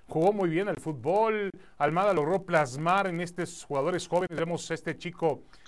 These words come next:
el lateral, este Kevin Álvarez, que es un excelente jugador.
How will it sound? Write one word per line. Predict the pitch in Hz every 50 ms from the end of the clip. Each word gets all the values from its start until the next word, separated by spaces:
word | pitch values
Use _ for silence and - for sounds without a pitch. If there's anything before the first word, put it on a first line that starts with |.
| - - -
el | 143 143
lateral, | 147 139 - 147 147 160 175
este | 165 - - 160 -
Kevin | - 160 147 156 147 147
Álvarez, | 151 165 160 147 143 135 127
que | - 156
es | - -
un | 156 151
excelente | 131 - - - 143 135 151 165 165 175 160
jugador. | - 131 123 123 120 143 185 190 190 185 180 170